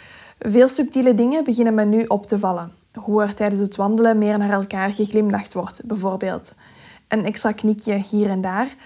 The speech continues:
Alsof we geruststelling vinden in elkaars wandeling.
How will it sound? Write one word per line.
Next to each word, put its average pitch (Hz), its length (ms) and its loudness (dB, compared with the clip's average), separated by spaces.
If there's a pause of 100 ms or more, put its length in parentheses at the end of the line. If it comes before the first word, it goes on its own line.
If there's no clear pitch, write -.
(540)
Alsof 247 340 2
we 277 100 2
geruststelling 285 560 0
vinden 269 380 -2 (120)
in 220 140 0
elkaars 208 440 -4
wandeling. 196 540 -2